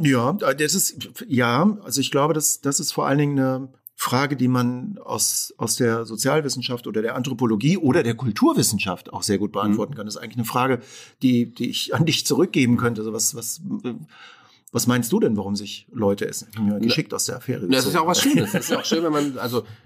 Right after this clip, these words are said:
Speaker 2: ähm, es gibt ja die Möglichkeit, wenn man irgendwie miteinander ausgeht, geht man ins Theater, in ein Konzert, in, meint ihr auch in die Oper oder ins Kino oder zum Essen. So, das sind so, oder zum Spazierengehen, das kann ja auch mal sein, aber
Speaker 1: Ja.
Speaker 2: so, das ist, gehört auf jeden Fall zu den Dingen, die man am häufigsten mit anderen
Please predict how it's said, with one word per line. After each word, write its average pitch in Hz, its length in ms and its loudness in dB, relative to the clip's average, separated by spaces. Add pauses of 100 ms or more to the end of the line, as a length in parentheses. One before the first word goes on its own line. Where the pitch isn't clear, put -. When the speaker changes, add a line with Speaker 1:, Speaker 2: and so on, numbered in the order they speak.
Speaker 2:
ähm, 117 300 4
es 107 80 -8
gibt 202 160 -2
ja - 80 6
die 113 60 2
Möglichkeit, 107 240 0
wenn 98 60 2
man 101 120 2
irgendwie 101 320 -2
miteinander 101 380 -2
ausgeht, 110 320 0
geht 107 120 4
man 90 120 -2
ins - 180 -10
Theater, 131 680 0 (280)
in 196 140 6
ein 208 40 4
Konzert, 104 1000 0 (180)
in, 180 260 2
meint 147 520 -2
ihr 131 140 -2
auch 113 60 2
in 117 80 6
die 107 100 2
Oper 95 380 -2
oder 214 140 4
ins 202 120 0
Kino 120 460 4
oder 120 260 -4
zum 214 140 -6
Essen. 226 280 0
So, 92 140 -6
das 92 160 -6
sind 113 140 -6
so, 117 120 -4
oder 101 200 -4
zum 101 160 -6
Spazierengehen, 82 680 -4
das 80 120 -12
kann 87 140 -4
ja 80 100 -2
auch 71 80 -4
mal 113 160 2
sein, 90 160 -6
aber 87 260 -10
Speaker 1:
Ja. 110 220 0
Speaker 2:
so, 107 120 -4
das 95 140 -4
ist, - 100 -10
gehört 95 160 2
auf 92 140 -6
jeden 92 180 -4
Fall 117 240 -2
zu 123 140 -4
den 101 160 -2
Dingen, 104 280 -2
die 110 80 -6
man 101 160 -4
am 90 120 -8
häufigsten 95 400 -4
mit 117 160 -2
anderen 104 340 -4